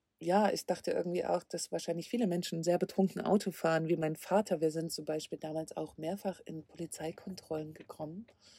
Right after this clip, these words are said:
und die haben den nicht rausgezogen, obwohl der komplett betrunken war. Das war echt krass. Und da hab ich so ein bisschen tatsächlich das Vertrauen verloren.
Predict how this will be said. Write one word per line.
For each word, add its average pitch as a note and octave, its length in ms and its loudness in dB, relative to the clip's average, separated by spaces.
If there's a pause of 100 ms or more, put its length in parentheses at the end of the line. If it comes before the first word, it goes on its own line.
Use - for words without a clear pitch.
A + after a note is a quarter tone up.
(440)
und E3 540 -2 (500)
die F3+ 120 -10
haben E3+ 240 -8
den D#3 180 -12
nicht E3+ 280 -10
rausgezogen, F3+ 760 -10 (100)
obwohl D#3+ 300 -8
der D3 140 -14
komplett - 380 -14
betrunken E3+ 460 -8
war. D3 120 -14
Das - 180 -18
war - 160 -12
echt - 180 -14
krass. - 280 -14
Und D#3+ 140 -12
da D#3 100 -6
hab E3+ 100 -4
ich E3+ 80 -8
so E3 100 -8
ein D#3+ 40 -4
bisschen D#3+ 320 -6 (960)
tatsächlich - 440 -14
das E3 160 -8
Vertrauen - 480 -10
verloren. D#3 440 -8